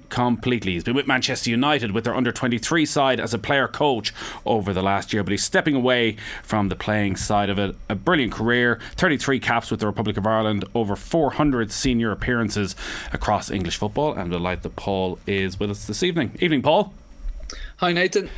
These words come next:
Speaker 1: How you keeping?
Speaker 2: Yeah, not too bad, you?
Speaker 1: Uh, all that hanging around with the under twenty-threes,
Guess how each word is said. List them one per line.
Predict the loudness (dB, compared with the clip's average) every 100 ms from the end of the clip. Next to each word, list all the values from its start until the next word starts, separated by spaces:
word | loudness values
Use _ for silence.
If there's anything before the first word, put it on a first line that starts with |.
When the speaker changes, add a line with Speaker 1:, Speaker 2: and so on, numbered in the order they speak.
| -10 0
Speaker 1:
How | 4
you | 4
keeping? | 4 4 4 2 -4 -10 -10 -14 -16 -20 -4
Speaker 2:
Yeah, | 0 2 2
not | 0
too | 2
bad, | 4 4 4
you? | 2 2 -4 -18 -8 0
Speaker 1:
Uh, | 2 2 0 2
all | 4 4
that | 4
hanging | 4 6
around | 4
with | 4
the | 4 4 4
under | 2
twenty-threes, | 4 4 4 6 6 6 4 -2